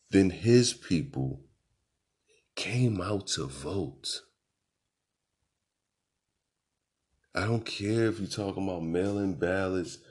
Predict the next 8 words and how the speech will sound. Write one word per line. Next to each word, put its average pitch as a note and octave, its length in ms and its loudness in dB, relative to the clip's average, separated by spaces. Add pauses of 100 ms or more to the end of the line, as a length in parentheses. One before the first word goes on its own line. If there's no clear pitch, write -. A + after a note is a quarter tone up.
(220)
all F#2+ 240 -2
this G2 200 -2
other, F#2+ 180 -2 (340)
I G2 100 -4
mean, G#2 540 2 (180)
the, F2+ 340 4
the E2 360 2
actual F#2 880 2